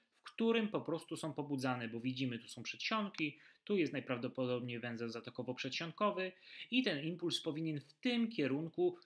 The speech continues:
zmierzać, żeby pobudzić nasze komory. Teraz musimy określić to w pewien sposób.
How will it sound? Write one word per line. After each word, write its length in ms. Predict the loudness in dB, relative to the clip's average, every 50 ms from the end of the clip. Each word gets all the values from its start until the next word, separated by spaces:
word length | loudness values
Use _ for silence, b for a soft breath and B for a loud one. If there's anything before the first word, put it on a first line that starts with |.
| B B
zmierzać, 600 | -4 0 0 2 2 2 2 0 0 -2 -6 b b b b b _
żeby 500 | -6 -2 0 0 0 0 0 -2 -2 -4 _ -8
pobudzić 680 | -6 -6 -2 0 0 0 0 0 -2 -2 -4 -4 -6 -8
nasze 480 | -8 -8 -6 -4 -2 -2 -2 -2 -6 -8 _ _ _ -18 _
komory. 480 | -6 -6 -4 -2 -2 -4 -4 -6 -12 -16 _ _ _ _ _ _ _ _ _ _ _ -20 -20 -20 _ _ _ _ _
Teraz 540 | -6 -6 -6 -8 -12 -12 -12 -14 -14 B B B B B B B B B B B B B B B -20 -20 _ _ _ _ _ _ _ _ -8
musimy 680 | -6 0 2 2 2 2 2 -2 -2 -2 -2 -4 -4 -2 _
określić 720 | -2 -2 0 0 2 4 4 2 0 -2 -6 -10 -10 -6
to 200 | 0 0 0 0
w 120 | -2 -6 -4
pewien 280 | -4 -4 -2 -4 -4
sposób. 640 | -6 -6 -8 -6 -6 -6 -6 -6 -12 -14 -18 _ B